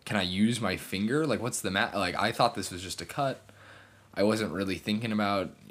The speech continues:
uh, tendons in my finger. I don't know. So I was kinda trying to ask him. All the while, he's kinda digging in my finger.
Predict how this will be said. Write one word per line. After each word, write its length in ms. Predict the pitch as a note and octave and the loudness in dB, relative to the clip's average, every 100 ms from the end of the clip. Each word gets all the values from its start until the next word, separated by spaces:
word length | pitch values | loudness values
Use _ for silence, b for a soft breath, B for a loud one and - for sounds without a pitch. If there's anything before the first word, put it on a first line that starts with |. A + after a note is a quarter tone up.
| - | -12
uh, 100 | - E2+ | -10 -8
tendons 680 | - A2+ A#2+ A#2 A2+ A2+ | -4 -2 0 0 -2 0
in 100 | A2 | 0
my 120 | F#2+ | 0
finger. 300 | F2 G#2+ G#2 | -2 -2 -2
I 80 | F2 | 0
don't 100 | G2+ | 0
know. 180 | G2 - B B | 0 -4 B B
So 140 | - A2 | 0 4
I 120 | G#2 | 4
was 120 | A2 | 2
kinda 200 | - F#2+ | 0 -4
trying 200 | G2+ A2+ | 0 0
to 180 | F#2 - | 0 -2
ask 260 | A#2+ - C#3+ | -4 -2 0
him. 280 | C3 C3 | 0 -2
All 200 | - G#2 A2+ | 0 2 4
the 60 | |
while, 200 | A2 G#2+ | 6 6
he's 180 | G#2 F#2+ | 4 -2
kinda 200 | - G2 | -2 -2
digging 340 | F2+ F#2+ G2+ G#2 | -2 -4 0 0
in 120 | G2+ | 0
my 140 | F#2 | -2
finger. 600 | E2+ G2 G#2 G#2+ G#2+ G#2+ | -4 -2 0 0 -2 -6